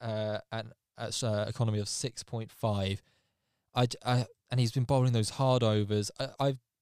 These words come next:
I saw him at Chennai, and I really liked him. But I am, I struggle to believe how much he's improved.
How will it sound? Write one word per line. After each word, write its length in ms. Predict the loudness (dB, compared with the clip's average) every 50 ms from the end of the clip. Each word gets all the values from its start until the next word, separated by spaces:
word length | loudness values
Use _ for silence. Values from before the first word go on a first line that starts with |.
| _ _ _ _ _ _ _ _ _ _ _ _ _ _ _ _ _ _ _
I 100 | 2 2
saw 200 | 2 4 4 4
him 80 | 4 4
at 60 | 0 -2
Chennai, 380 | 0 0 0 0 -2 -4 -4 -2
and 120 | -2 -2
I 60 | 0 0
really 320 | 0 2 2 2 2 2
liked 320 | 0 -2 -4 -6 -8 -10
him. 160 | -14 -14 -16 -16 _ _ _ _ _ _ _ _
But 60 | -6
I 180 | -2 0 2 2
am, 320 | 2 2 0 -2 -6 -10 -16 -18 -18 _
I 100 | -4 -2
struggle 360 | -2 0 2 2 2 2 2
to 100 | -4 -4
believe 300 | -4 -4 -2 -2 -2 -4 -6 -10 -18 -10 -4
how 300 | 0 0 2 2 2 2
much 300 | 0 -2 -6 -6 -10 -14 -10
he's 280 | -6 -6 -6 -4 -4 -6
improved. 480 | -8 -6 -4 -4 -4 -4 -4 -8 -14